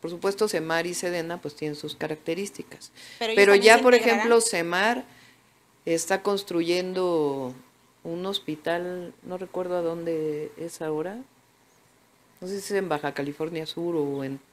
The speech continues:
Speaker 1: en Nayarit, que lo abre también para atención a toda la población. Entonces,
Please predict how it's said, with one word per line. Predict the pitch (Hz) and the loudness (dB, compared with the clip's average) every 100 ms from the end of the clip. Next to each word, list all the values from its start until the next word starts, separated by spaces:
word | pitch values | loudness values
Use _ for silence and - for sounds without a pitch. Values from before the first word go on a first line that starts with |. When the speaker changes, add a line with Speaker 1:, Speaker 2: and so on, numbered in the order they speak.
| - | -10
Speaker 1:
en | 143 139 | -8 -6
Nayarit, | 139 143 165 - - - - - - - _ _ | -6 -4 -6 -10 -16 -20 -20 -20 -20 -20 _ _
que | - 175 | 2 6
lo | 170 170 | 8 8
abre | 185 214 208 170 | 8 6 4 0
también | 147 151 156 165 | -2 -2 -4 -2
para | 170 | -2
atención | 165 139 135 - 143 147 | -2 -4 -8 -6 -6 -4
a | 147 | -8
toda | 147 139 | -6 -6
la | 143 | -6
población. | 135 - 120 123 - 170 139 _ _ - | -8 -10 -12 -16 -16 -16 -16 _ _ -20
Entonces, | 143 139 151 147 156 151 151 - | -20 -8 -6 -4 -4 -4 -6 -14